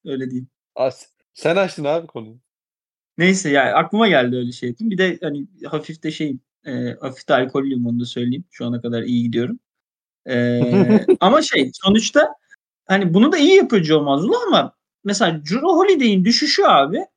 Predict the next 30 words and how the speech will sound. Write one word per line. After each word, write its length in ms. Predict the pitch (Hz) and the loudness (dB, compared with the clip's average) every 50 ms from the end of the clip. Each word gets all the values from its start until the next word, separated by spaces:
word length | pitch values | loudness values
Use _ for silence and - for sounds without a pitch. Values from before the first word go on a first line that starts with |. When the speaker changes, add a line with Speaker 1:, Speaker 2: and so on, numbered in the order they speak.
| _ _ _ _ _ _ _ _ | _ _ _ _ _ _ _ _
Speaker 1:
mesela 200 | 175 165 160 139 | -14 -12 -10 -10
Charlotte 420 | - - 220 262 330 359 277 226 226 | -8 -2 -2 0 0 0 -4 -2 -4
deplasmanında 1000 | 220 202 - - 214 196 202 - 202 214 233 262 277 277 302 349 330 - - - _ _ _ _ _ _ | -4 -4 -2 -2 -2 -2 -2 -4 -4 -4 -4 -4 -4 -2 0 0 -2 -2 -4 -12 _ _ _ _ _ _
ilk 240 | 269 349 349 339 - | -6 -4 -4 -4 -4
yarı 140 | 254 240 214 | -4 -2 -2
Jason 320 | 202 220 262 254 - 262 | -2 -4 -4 -4 -6 -8
Tatum 260 | 233 262 254 262 254 247 | -8 -8 -8 -6 -6 -8
otuz 240 | 247 - 359 339 | -6 -4 -2 0
attı, 360 | 262 226 233 - - 392 - - | 0 0 0 0 -2 -4 -2 0
fark 300 | - 330 349 349 302 262 | 0 0 0 2 -2 -4
yirmi 600 | 247 247 240 240 247 277 330 349 415 427 415 370 | -4 -2 0 0 0 0 -2 -4 -4 -4 -4 0
olmadı. 600 | 294 320 349 339 294 254 214 165 131 113 123 - _ _ _ _ | 2 2 2 2 2 0 0 0 -2 -6 -8 -10 _ _ _ _
Tamam 420 | _ 196 220 302 403 370 254 170 131 | _ 2 4 4 4 2 2 0 -4
mı? 180 | 117 104 - _ _ _ _ _ _ _ _ _ _ | -6 -8 -10 _ _ _ _ _ _ _ _ _ _
Jason 360 | - 196 294 370 - 392 339 | -2 0 0 0 0 -2 -2
Tatum 240 | 349 339 285 254 226 | -2 -2 -2 -2 -4
Charlotte 440 | - - 330 339 339 285 233 269 254 | -2 0 0 0 0 0 -4 -6 -4
deplasmanında 460 | 254 254 240 226 - 220 208 196 196 | -2 -2 -2 0 -2 -4 -2 -2 -2
otuz 280 | 202 240 226 - 349 370 | -2 -4 -4 0 0 0
atıyorsa 340 | 247 - 202 180 180 208 | 0 0 -4 -2 0 0
ve 60 | 196 196 | 0 0
Charlotte 380 | - 285 285 302 - - - | 2 2 2 2 2 -2 -2
çok 200 | - 302 262 - | -4 -4 -4 -2
iyi 100 | 294 226 | -2 -2
gününde 320 | 226 214 220 220 226 226 233 | 0 0 0 -2 -2 -2 -2
değilse, 420 | 349 339 277 - - 139 139 - - | -4 -4 -6 -4 -6 -6 -8 -6 -8
mesela 220 | 170 160 - 147 | -8 -6 -6 -6
Charlotte'da 500 | 143 - 233 240 233 214 190 - 262 214 | -2 2 2 2 2 2 -2 -4 -4 -4
biri 180 | 226 220 226 220 | -2 -2 -4 -6
çıkıp 320 | - - - 214 220 - | -8 -10 -10 -12 -12 -12